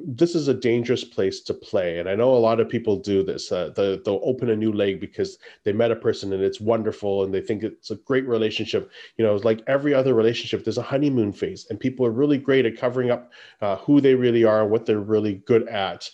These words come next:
um, you know, for the first little while. And time will tell and time will show up. But it is my recommendation is to not farm something out or not to bring somebody into your organization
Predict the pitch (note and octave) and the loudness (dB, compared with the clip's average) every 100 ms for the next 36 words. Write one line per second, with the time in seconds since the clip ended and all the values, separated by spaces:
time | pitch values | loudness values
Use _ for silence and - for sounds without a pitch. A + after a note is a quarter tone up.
0 | - - - G2 F#2 F2 E2 - G#2+ - | -20 -18 -8 -6 -4 -8 -6 -2 -2 0
1 | A#2 A2 - A2+ A2+ G2+ G2 F#2+ F#2 - | -2 0 0 0 0 0 0 2 0 -2
2 | A2 G#2+ G#2+ - - F3 E3 C3 - D3+ | -4 -4 -6 -8 -4 0 2 0 0 0
3 | A2+ - B2 B2 A#2 C3 A#2 B2 - - | 0 -2 -2 0 0 2 4 2 0 -8
4 | - - - C3 C#3+ B2 A#2 B2 C3+ D#3 | -20 -2 0 2 2 2 2 2 2 0
5 | D3+ D3+ C#3+ C3+ - A2 - G#2+ G2 A#2+ | 2 2 4 2 0 -4 -2 -2 0 -2
6 | B2+ - C#3+ C#3 C3 C3 C#3 B2 B2 A2+ | -2 0 2 2 -2 -2 0 2 2 0
7 | A#2 A#2 G#2+ G2+ A2 A2+ A#2+ C3+ - - | 0 0 2 0 -2 -2 0 -2 -2 0
8 | C3 C#3 C#3+ C3+ B2 A#2+ A#2+ A2+ A2+ G#2 | 0 2 0 0 0 2 2 2 -2 -2
9 | A#2 A#2 F#2 | -2 -4 -8